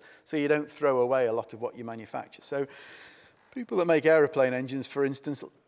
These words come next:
weigh at m-, more than seventy-five percent of the material they buy doesn't ever end up in the engine. It goes back through the system somewhere. If you can make the bits to the exact right shape in the first place,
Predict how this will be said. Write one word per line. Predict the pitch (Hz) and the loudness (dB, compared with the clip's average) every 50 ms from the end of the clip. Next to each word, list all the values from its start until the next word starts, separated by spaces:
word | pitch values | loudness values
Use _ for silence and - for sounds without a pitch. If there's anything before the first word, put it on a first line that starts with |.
| _ _ | _ _
weigh | 175 202 226 220 208 185 | 0 2 2 2 4 2
at | 165 - | 0 0
m-, | 170 165 180 180 - _ _ _ _ _ _ _ - - | -2 -10 -10 -10 -14 _ _ _ _ _ _ _ -20 -12
more | 202 185 233 262 269 254 | -6 -4 -2 -2 -2 -4
than | 226 202 | -6 -8
seventy-five | - - 214 202 190 160 170 - 196 190 175 - | -4 -2 -2 -2 -2 -6 -8 -6 -4 -4 -4 -4
percent | - 151 - 175 151 - | -6 -8 -4 -4 -4 -4
of | - 123 | -6 -10
the | 127 | -12
material | 127 123 - - 151 139 135 131 131 | -10 -8 -4 -4 -2 0 0 0 0
they | 131 127 123 | 0 0 0
buy | 120 131 135 127 113 98 | 0 0 0 0 -2 -4
doesn't | 101 151 143 131 135 135 | -4 -6 -6 -6 -6 -8
ever | 123 127 127 131 | -8 -6 -2 -2
end | 127 120 120 131 | -2 0 -2 -6
up | 127 - | -6 -6
in | 127 117 | -8 -8
the | 120 123 | -6 -8
engine. | 123 127 123 120 104 98 98 104 - _ _ _ _ - | -8 -8 -10 -12 -12 -14 -16 -18 -18 _ _ _ _ -16
It | 139 127 - | -16 -14 -4
goes | - 127 123 113 | -4 -4 -4 -4
back | 104 127 127 - - - | -2 -4 -4 -4 -4 -10
through | - 123 110 | -10 -10 -10
the | 107 104 | -10 -14
system | - - - - - - 107 101 98 | -14 -14 -14 -14 -14 -16 -16 -16 -14
somewhere. | - - 104 98 98 98 92 92 92 95 _ _ _ _ _ _ _ _ _ _ _ _ 131 | -14 -14 -14 -12 -12 -12 -12 -12 -14 -14 _ _ _ _ _ _ _ _ _ _ _ _ -16
If | 123 - | -10 -6
you | 190 202 | -6 -6
can | 190 - 156 147 | -4 -4 -2 0
make | 151 151 151 - - | 0 0 0 -2 -8
the | - | -16
bits | 117 - 156 156 156 - | -4 -2 -2 -2 -2 -8
to | - - 127 | -14 -12 -6
the | 123 131 | -6 -6
exact | 123 117 120 151 - - - | -6 -2 -4 -4 -4 -4 -4
right | 127 120 113 - - | -4 -4 -4 -4 -8
shape | - - 160 147 135 - - | -6 -4 -4 -4 -4 -8 -12
in | 113 | -12
the | 113 | -12
first | 117 - - 202 190 165 - - | -10 -6 -6 -4 -4 -6 -8 -10
place, | - 113 107 110 113 - - | -8 -6 -6 -6 -6 -8 -14